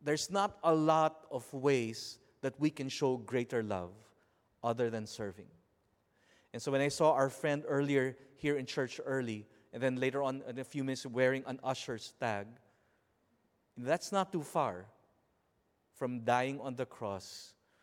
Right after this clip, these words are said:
for our sins in terms of expressing great love, biblically speaking at least. And so anyway,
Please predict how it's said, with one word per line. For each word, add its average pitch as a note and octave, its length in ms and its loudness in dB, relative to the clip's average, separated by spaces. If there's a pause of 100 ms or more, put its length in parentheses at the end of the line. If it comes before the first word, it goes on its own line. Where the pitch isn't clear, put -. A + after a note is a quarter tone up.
(140)
for - 180 -8
our A2 260 -4
sins G#2 340 -12
in A#2+ 160 -14
terms A#2 300 -10
of - 120 -16
expressing G2 800 -10 (540)
great G#2 340 -6
love, F2+ 200 -12 (720)
biblically C#3 640 -4 (140)
speaking G2 600 -12 (100)
at - 180 -18
least. - 340 -18 (1120)
And A#2+ 120 -8
so D3+ 80 0
anyway, D3 420 2